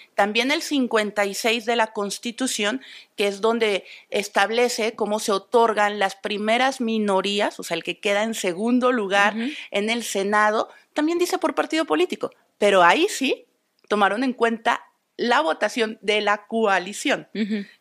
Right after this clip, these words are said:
Speaker 1: ¿Qué es lo que le pedimos al Instituto Nacional Electoral? Que aplique la ley de manera homologada. Que si en el artículo cincuenta y seis se aplicó la, el término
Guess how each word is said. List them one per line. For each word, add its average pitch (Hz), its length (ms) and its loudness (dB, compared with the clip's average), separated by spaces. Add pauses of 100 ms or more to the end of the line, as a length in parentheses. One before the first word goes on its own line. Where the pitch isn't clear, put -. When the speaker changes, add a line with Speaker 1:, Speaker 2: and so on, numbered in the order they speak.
Speaker 1:
¿Qué - 60 -2
es 359 40 2
lo 392 120 2
que 233 80 2
le 220 80 0
pedimos 240 480 -2
al 202 80 -4
Instituto 214 440 -6
Nacional 196 520 -4
Electoral? 190 580 0 (300)
Que 196 80 0
aplique 208 480 -4
la 220 100 2
ley 240 380 -2
de 180 160 0
manera 185 560 2 (200)
homologada. 175 600 -2 (260)
Que 208 100 -4
si 220 120 0
en 202 100 0
el 208 80 2
artículo 254 480 -2
cincuenta 202 460 -4
y 196 80 -6
seis 202 300 -4
se 190 80 -2
aplicó 190 480 -2
la, 180 200 0 (460)
el 190 160 -4
término 220 500 0